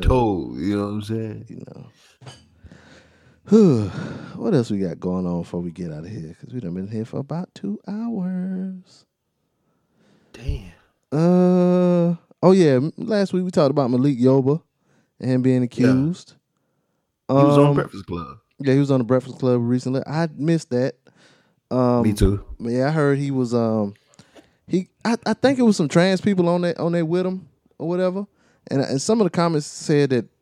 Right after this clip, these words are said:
Speaker 1: he was basically, like, not letting them talk about the trans experience or whatever. So, I don't know. Um,
Speaker 2: I did hear the Sigmas gave him the boot.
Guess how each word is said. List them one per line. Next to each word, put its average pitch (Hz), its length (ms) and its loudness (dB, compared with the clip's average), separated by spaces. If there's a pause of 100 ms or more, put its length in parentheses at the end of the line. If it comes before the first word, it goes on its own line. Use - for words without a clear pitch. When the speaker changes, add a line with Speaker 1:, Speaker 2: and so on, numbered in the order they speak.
Speaker 1:
he 180 260 -2
was 147 180 4
basically, 127 460 0
like, 110 300 -2 (420)
not 117 300 2
letting 120 280 -2
them 120 300 -6
talk 123 420 0
about 110 480 -2
the 104 100 -8
trans 123 380 -2
experience 123 580 -2
or 98 80 -4
whatever. 104 300 -2
So, 85 320 -8 (580)
I 170 120 2
don't 127 200 4
know. 104 240 2 (140)
Um, 101 600 -2 (720)
Speaker 2:
I 98 80 -12
did 110 340 2
hear 95 140 0
the 85 60 -4
Sigmas 95 480 -6
gave 82 220 -6
him 76 120 -14
the 76 40 -12
boot. 80 280 -10